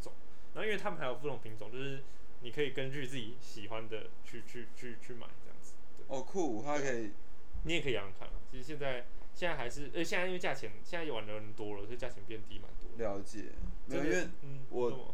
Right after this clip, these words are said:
Speaker 2: 有阴影。
Speaker 1: 你有阴影哦。
Speaker 2: 因为我们家小时候会养锹形虫。
Speaker 1: 嗯。
Speaker 2: 但我就不喜欢锹形虫死掉。
Speaker 1: 嗯，嗯。
Speaker 2: 对，所以我就不太，所以我之后就没有在养生物类的东西。
Speaker 1: 哦，了解。我，
Speaker 2: 对啊。
Speaker 1: 我以前也养过锹形虫。
Speaker 2: 因为以前都会去，就我家后山就是北艺大，
Speaker 1: 嗯。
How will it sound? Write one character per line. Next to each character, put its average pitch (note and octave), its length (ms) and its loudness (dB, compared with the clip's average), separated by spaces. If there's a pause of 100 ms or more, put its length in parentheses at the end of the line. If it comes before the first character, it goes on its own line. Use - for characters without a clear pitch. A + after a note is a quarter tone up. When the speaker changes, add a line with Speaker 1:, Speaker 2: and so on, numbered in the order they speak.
(120)
Speaker 2:
有 C3 180 0
阴 D#3+ 200 -2
影。 C#3 160 0 (320)
Speaker 1:
你 D#3+ 60 -2
有 D#3 80 2
阴 D3 200 0
影 A#2+ 80 -2
哦。 A2+ 140 -2
Speaker 2:
因 A3+ 80 0
为 G#3+ 60 4
我 D#3+ 100 4
们 C#3 100 0
家 F3+ 140 2
小 D#3 100 0
时 C#3 60 0
候 D#3 80 0
会 E3 120 0
养 G#2+ 240 0 (160)
锹 C#3 200 2
形 A2+ 180 -2
虫。 A#2 200 0
Speaker 1:
嗯。 C#3 220 0 (360)
Speaker 2:
但 F#3+ 100 0
我 E3 40 0
就 F#3+ 80 0
不 F#3+ 100 0
喜 D#3 60 0
欢 C3 80 0
锹 C#3 40 0 (120)
形 C3 40 0
虫 A#2+ 160 0
死 F#3 80 0 (140)
掉。 F#2 280 0 (100)
Speaker 1:
嗯， D#3 100 0
嗯。 C#3 80 -2 (420)
Speaker 2:
对， B2 300 0 (300)
所 - 120 0
以 D3 40 0
我 - 20 2
就 F3+ 80 2
不 D3 160 0
太， D3+ 280 2
所 F3 140 0
以 - 20 2
我 C#3 80 2
之 A2 80 2
后 C#3 60 2
就 D3 80 2
没 C#3+ 80 0
有 B2 80 0
在 C3 80 2
养 G#2 160 0
生 G#2 180 0
物 A2 140 0
类 G#2+ 80 0
的 F#2 120 0
东 F2 220 0
西。 - 100 0
Speaker 1:
哦， - 200 0 (220)
了 - 60 2
解。 - 100 2 (340)
我， C3 100 0
Speaker 2:
对 C3+ 80 0
啊。 - 60 0
Speaker 1:
我 F3 100 2
以 D#3+ 40 0
前 C3+ 140 0
也 A2+ 80 0
养 G#2+ 80 0
过 G#2+ 80 0
锹 A2 120 0
形 G#2 80 0 (100)
虫。 - 80 0 (920)
Speaker 2:
因 D3 80 0
为 C#3+ 180 0
以 C3 80 0
前 C3+ 140 0
都 C#3+ 80 2
会 D3+ 80 2
去， D#3 220 0 (260)
就 F3+ 140 2
我 B2 80 2
家 C#3 160 2
后 C#3 160 0
山 B2+ 160 0
就 C3 80 -2
是 A#2+ 40 -2
北 F2+ 140 0
艺 G#2 220 0
大， E2+ 180 -2
Speaker 1:
嗯。 D#2 160 -2